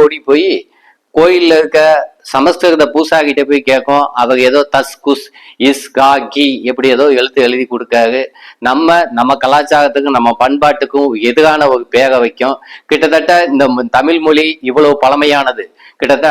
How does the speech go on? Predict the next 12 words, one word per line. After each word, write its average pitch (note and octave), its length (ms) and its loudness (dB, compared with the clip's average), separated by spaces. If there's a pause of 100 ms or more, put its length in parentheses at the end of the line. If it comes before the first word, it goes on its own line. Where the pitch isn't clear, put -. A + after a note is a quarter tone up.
(100)
ஐயாயிரம் C#3 480 0
ஆண்டுகள், C3+ 360 0
ஐம்பதாயிரம் C#3 680 2
ஆண்டுகள், C3+ 380 -4
பத்தாயிரம் C3 580 0
ஆண்டுகள் C3+ 380 -2
என்று B2+ 180 0
அரசியல்வாதிகளும் C3 920 0
நாமும் C3+ 380 -2 (520)
பெருமை D#3+ 320 2
பீத்திக் C#3 380 -2
கொள்கின்றோம். C3 540 0